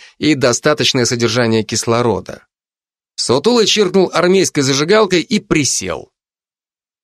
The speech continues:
Пламя горело ровно, даже возле самого пола. Хозяин дома, строивший погреб, хоть и был ненормальный,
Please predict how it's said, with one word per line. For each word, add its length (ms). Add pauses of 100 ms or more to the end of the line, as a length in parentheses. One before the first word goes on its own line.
(160)
Пламя 420
горело 400
ровно, 500
даже 280
возле 280
самого 460
пола. 540 (720)
Хозяин 540
дома, 280
строивший 500
погреб, 420
хоть 240
и 40
был 220
ненормальный, 760